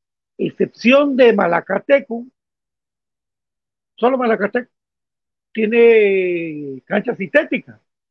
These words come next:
por lo que es un fortín ir a jugar a Santa Lucía, y ellos pretenden, el Estelí y el Diriangén, hacer un fortín de su estadio, más su gente, más todo lo que conlleva,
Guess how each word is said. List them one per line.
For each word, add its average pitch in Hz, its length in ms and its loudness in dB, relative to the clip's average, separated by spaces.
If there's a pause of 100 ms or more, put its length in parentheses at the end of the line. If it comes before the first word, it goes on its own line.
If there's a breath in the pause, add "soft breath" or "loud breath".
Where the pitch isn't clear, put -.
(500)
por 240 140 4
lo 262 140 0
que 226 260 2
es 208 100 -2
un 254 160 -10
fortín 240 640 -8 (160)
ir 208 140 0
a 214 40 2
jugar 214 280 2
a 233 80 2
Santa 233 260 -6
Lucía, 247 420 -6 (600)
y 247 180 4
ellos 262 240 2
pretenden, 247 560 -4
el 202 80 -4
Estelí 214 520 -4
y - 20 0
el 214 100 -2
Diriangén, 196 480 -6
hacer 208 180 -2
un 202 120 -10
fortín 202 440 -10 (540)
de 185 100 -2
su - 160 -8
estadio, 208 400 2
más 262 200 2
su 220 100 -8
gente, 226 400 2
más - 320 -8
todo 214 240 2
lo 202 100 -2
que 170 160 -14
conlleva, 196 560 0